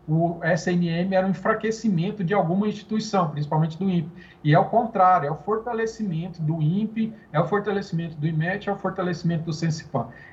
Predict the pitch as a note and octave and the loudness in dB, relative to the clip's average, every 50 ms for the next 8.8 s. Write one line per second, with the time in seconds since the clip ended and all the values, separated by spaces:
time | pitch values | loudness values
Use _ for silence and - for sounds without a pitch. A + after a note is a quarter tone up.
0 | - E3+ G3+ G#3+ - - G3 F#3 A3 A3 G#3+ G3 F3+ - - - G#3 A3+ A3 F3+ | -2 0 0 0 0 0 2 4 4 4 4 2 0 -4 -6 -4 -2 -2 0 0
1 | G3 G3 G3+ G3+ - G3+ G3 G3 G3+ G#3+ G#3+ - A3+ A3 A3 A3+ F#3+ D#3+ D#3+ E3 | 0 0 0 0 0 2 2 4 4 2 0 0 0 0 0 0 2 4 4 4
2 | E3 D#3 D3 B2+ B2+ D3 D#3 D#3+ F3 E3+ E3+ F3 F3+ F3 E3+ F#3 G3 G3 F#3+ F3+ | 4 2 -2 -4 -6 -6 -6 -4 -4 -6 -6 -6 -6 -6 -6 -4 -4 -4 -2 -2
3 | F3 E3 D#3+ D3+ C#3 C3+ - - - D3 C#3 C3+ C#3 C#3 C#3+ D3 - D#3 D#3 D3+ | 0 2 2 2 2 0 -4 -6 -4 -4 -2 -2 0 0 0 -2 -2 -2 -2 -2
4 | D3 - - - - - - C3 B2 B2 - - B2 A#2+ - - - - - - | -2 -4 -10 -18 -16 -8 -4 -4 -4 -2 -2 -2 0 0 -2 -4 -8 -14 -20 -20
5 | - - - D3+ D#3 D3+ - - F3+ G3+ G3+ F#3 A3+ A3 - A3+ A3 - - - | -20 -2 2 2 2 2 2 2 2 2 4 2 2 0 -2 -6 -10 -12 -14 -20
6 | - - - - G3 G3+ A3+ A3 A3+ A3 G3+ G3+ A3+ G#3+ F#3+ E3+ C#3+ D#3+ F#3 F#3+ | -20 -20 -4 0 2 2 2 4 2 2 2 2 2 2 2 0 0 2 2 2
7 | G3+ G#3 G#3 G3+ F3 E3 G3 G3 - - - F#3+ G3 G3+ G3+ G3+ G3 F#3 E3 D#3 | 0 0 0 -2 -2 -2 -4 -6 -8 -4 -2 0 2 2 4 4 2 2 0 -2
8 | - - C3+ C3+ C3 C3 C3+ B2+ B2+ B2+ B2+ B2 B2 B2 B2 B2 | -2 -2 -2 -2 -2 -2 -2 -2 -2 -2 -2 -2 -2 -4 -4 -6